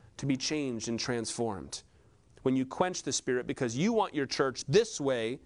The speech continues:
and this is the way I was raised, and this is the way I like it, the Spirit comes in and says, "You're kinda turning into an old wineskin. How about you let me supple you up a little bit?" And you say, "No way!" And then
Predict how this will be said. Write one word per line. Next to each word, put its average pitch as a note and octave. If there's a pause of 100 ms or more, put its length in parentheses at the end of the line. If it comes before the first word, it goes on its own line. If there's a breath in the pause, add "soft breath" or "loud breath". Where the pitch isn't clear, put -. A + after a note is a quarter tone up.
(460 soft breath)
and D3+
this F3
is D#3+
the E3+
way E3+
I D#3
was C#3
raised, D#3+
and C#3+
this C#3+
is C#3+
the C#3+
way C#3+
I B2+
like E3
it, D3+ (240 loud breath)
the C3+
Spirit G3+
comes E3+
in F3
and D#3
says, C#3+
"You're C#3
kinda F#3+
turning F3+
into D3+
an C#3
old D3
wineskin. C#3+
How A#2+
about E3
you E3
let D3+
me C3+ (320 loud breath)
supple -
you C#3+
up D#3
a -
little A#2
bit?" G#2+
And A2+
you A2+
say, A#2
"No A3
way!" A#3+ (1500)
And B2
then D3